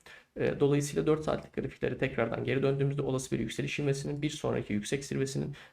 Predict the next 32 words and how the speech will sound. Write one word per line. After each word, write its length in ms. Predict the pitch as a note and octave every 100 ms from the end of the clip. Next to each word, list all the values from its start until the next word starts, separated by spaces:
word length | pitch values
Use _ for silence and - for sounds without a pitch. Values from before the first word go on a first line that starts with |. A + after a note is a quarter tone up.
| -
e, 40 |
öncelikle 720 | B2+ - D#3+ D#3 B2+ B2 B2 A#2
yetmiş 360 | C3 A#2+ - -
doksan 340 | - - D3
bölgesine 400 | C#3+ C#3 C#3 D#3
sonrasında 520 | - C3 B2+ - B2+
yetmiş 340 | B2 - - C#3+
bir 100 | C#3
kırk 200 | D3 -
bölgesine 380 | B2 - -
kadar 220 | - C3 B2+
şöyle 180 | B2+
geniş 340 | C3 B2 B2 -
bir 40 |
şekilde 400 | - G#2+ A2+ G2+ - -
açılması 500 | - - B2+ A#2 -
beklenebilir 520 | B2+ - C3 B2+ A#2+ B2
diyelim. 280 | - D3 - - -
E, 220 | - G#2+
temel 280 | B2+ C#3 C3+
taraftan 380 | C3+ B2 - B2+
bir 120 | C#3+
katalizör 440 | C#3 C3+ G#2+ C3+ C#3
gelmediği 400 | B2+ A#2+ - -
takdirde 460 | A2 - G#2 - - - -
risk 160 | C#3+
kazanç 320 | - D3 C#3 C#3
oranı 200 | B2+ E3
hala 460 | D3 C3+ C3 B2
boğaların 300 | A#2+ A#2+ A#2
yanında 380 | A#2 G#2+ G#2 A#2+
diyebiliriz. 520 | C3 B2+ A2 - -